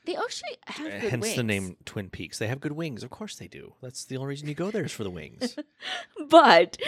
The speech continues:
Speaker 2: Anyways, but
Speaker 1: so
Speaker 2: it's, it's, so that's the vibe. Although I, I shouldn't say that's the vibe. I think it's, I don't know if I've ever been to a Twin Peaks. My impression from what people have said is, uh, classier?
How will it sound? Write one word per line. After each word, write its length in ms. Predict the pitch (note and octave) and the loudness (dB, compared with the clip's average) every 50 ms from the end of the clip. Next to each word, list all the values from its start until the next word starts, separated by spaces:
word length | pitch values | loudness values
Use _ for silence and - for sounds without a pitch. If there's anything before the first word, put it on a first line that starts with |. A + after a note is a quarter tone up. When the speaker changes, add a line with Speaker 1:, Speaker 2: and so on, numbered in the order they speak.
| D5+ C#5+ C#5 | 0 0 0
Speaker 2:
Anyways, 480 | C5+ C5 B4+ B4 - - D#2 F2 - - - | 0 0 -2 -4 -4 -8 -10 -12 -14 -6 -4
but 120 | - C3+ | -4 0
Speaker 1:
so 260 | C3+ D3 D#4 D#4 D4+ | 4 4 6 6 6
Speaker 2:
it's, 100 | - D3 | 4 2
it's, 140 | C#3+ B2+ - | 0 0 -2
so 140 | - - D3 | -4 -4 0
that's 240 | C#3+ D#3 D3+ C#3+ - | 0 0 -2 0 -2
the 120 | - B2 | -4 -2
vibe. 580 | A2 G#2 G2+ G2+ G#2+ G#2 G#2 G#2+ A2+ B2 C3+ - | -2 -4 -4 -2 -2 0 0 -2 -2 -4 -6 0
Although 420 | - C3 B2+ C3 C3 C3 C3 B2+ | 0 2 2 4 4 2 2 0
I, 180 | A2 A#2 A#2 - | -2 -4 -6 -4
I 120 | - A2 A2+ | -4 -4 -2
shouldn't 260 | A2 - D3+ C#3 A#2+ | -2 -4 -6 -6 -4
say 80 | - A#2 | -4 -4
that's 180 | G#2 G2 - | -4 -4 -6
the 100 | - G2 | -10 -10
vibe. 340 | F#2 F#2 F2 F2 F2+ F2+ F#2 - _ | -10 -8 -10 -8 -8 -10 -12 -12 _
I 140 | G#2+ G#2+ | -8 -8
think 260 | A2+ - - A#2 G#2+ - | -8 -6 -10 -14 -10 -10
it's, 380 | G2 - - - - - - _ _ _ _ _ _ _ | -12 -12 -12 -16 -14 -16 -16 _ _ _ _ _ _ _
I 40 | - | -20
don't 60 | D3 | -18
know 60 | F#3 | -18
if 100 | E3+ - G2 | -18 -18 -18
I've 60 | F2 | -14
ever 100 | E2+ E2+ | -14 -12
been 180 | E2+ F2+ F#2+ G2 | -12 -12 -12 -10
to 120 | F#2 E2 | -10 -10
a 80 | D#2 - | -10 -12
Twin 260 | - - - E2 E2 | -14 -16 -18 -18 -18
Peaks. 420 | - - D#2 D#2 - - - - - _ _ _ _ _ _ _ _ _ | -18 -20 -20 -18 -18 -18 -18 -18 -20 _ _ _ _ _ _ _ _ _
My 200 | - C3 C#3 C#3 | -10 -8 -8 -6
impression 520 | C#3 B2+ A2+ - A#2+ A2+ G#2+ - B2+ A#2 | -6 -8 -6 -4 -4 -4 -4 -6 -10 -12
from 120 | G#2+ G#2+ G2+ | -12 -12 -14
what 80 | D#2 | -14
people 240 | G#2 G#2 G2 E2+ F2+ | -12 -14 -12 -10 -10
have 80 | E2 - | -10 -8
said 180 | - - F#2 | -8 -8 -6
is, 240 | F#2+ F2+ E2+ - - - | -6 -6 -8 -10 -12 -10
uh, 140 | - G#2 G2 - G1+ - - - _ _ _ | -10 -10 -10 -10 -12 -16 -18 -20 _ _ _
classier? 920 | - - G#2 A#2 B2+ - - - - _ - F3+ F3+ F#3 F3 F3+ G3+ G#3+ | -16 -16 -14 -14 -14 -14 -14 -16 -18 _ -18 -18 -18 -16 -16 -14 -14 -14